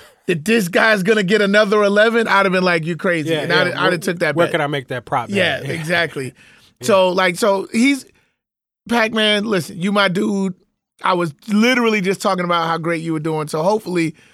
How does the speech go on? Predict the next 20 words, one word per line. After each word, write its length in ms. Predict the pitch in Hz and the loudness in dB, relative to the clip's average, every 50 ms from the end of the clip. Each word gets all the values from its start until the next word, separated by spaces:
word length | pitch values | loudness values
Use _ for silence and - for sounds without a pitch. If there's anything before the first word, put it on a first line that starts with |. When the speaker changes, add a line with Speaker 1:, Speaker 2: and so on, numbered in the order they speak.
| _ _ - | _ _ -6
Speaker 1:
this 200 | - 160 151 139 | -4 -4 -4 -4
is 100 | 156 143 | -6 -4
not 220 | 151 151 143 143 139 | -4 -2 -2 -2 -4
an 100 | 135 147 | -2 -4
indication 540 | 151 147 143 139 - 170 147 139 - 151 139 | -2 -4 -4 -4 -2 -2 -2 -2 -4 -6 -8
of, 160 | 135 127 131 | -8 -6 -6
um, 400 | 139 131 127 123 120 113 110 110 - _ _ - | -6 -6 -6 -6 -8 -10 -12 -16 -20 _ _ -6
Speaker 2:
Eight 180 | 120 151 143 | -6 -6 -6
charges. 600 | - - 151 143 143 131 104 95 87 87 - - _ _ _ _ | -4 -2 0 0 0 0 -2 -8 -16 -16 -18 -20 _ _ _ _
Two 100 | - - 170 | -4 -2 -2
Speaker 1:
things 120 | 160 147 131 | -2 -2 -4
to 60 | 139 | -4
Speaker 2:
felonies. 140 | 127 120 - | -4 -2 -2
Speaker 1:
come. 280 | 151 139 131 123 - | -2 -2 -4 -6 -8
Speaker 2:
Two 80 | - 170 | -6 -4
Speaker 1:
Yeah, 160 | 160 156 147 | -2 0 0
Speaker 2:
f- 60 | 139 147 | 0 0
Speaker 1:
like, 220 | 165 180 175 - | -2 -2 0 0
that's 200 | 220 233 247 - | 0 0 0 0
serious. 380 | - - 226 220 208 202 - | 0 0 2 2 2 0 -2